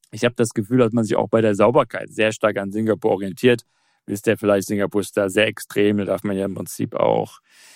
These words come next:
darf man Kaugummi, ich glaube, Kaugummi ist nicht illegal. Also man kann's nicht kaufen und du darfst nicht viel damit machen. Ich glaub's, na, keine Ahnung. Also auf jeden Fall, ähm, Kaugummi kauen kann man hier noch und kaufen kann man's auch.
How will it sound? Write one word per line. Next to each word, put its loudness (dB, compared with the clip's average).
darf -10
man -2
Kaugummi, 0
ich -12
glaube, 4
Kaugummi 2
ist -2
nicht -4
illegal. 2
Also 2
man 2
kann's -2
nicht -6
kaufen 0
und -2
du -14
darfst -2
nicht -2
viel 4
damit 2
machen. 0
Ich -20
glaub's, -4
na, -8
keine -8
Ahnung. -10
Also 4
auf 0
jeden 2
Fall, 2
ähm, 0
Kaugummi 0
kauen 0
kann -2
man 0
hier -2
noch 0
und -6
kaufen -2
kann 0
man's -2
auch. 2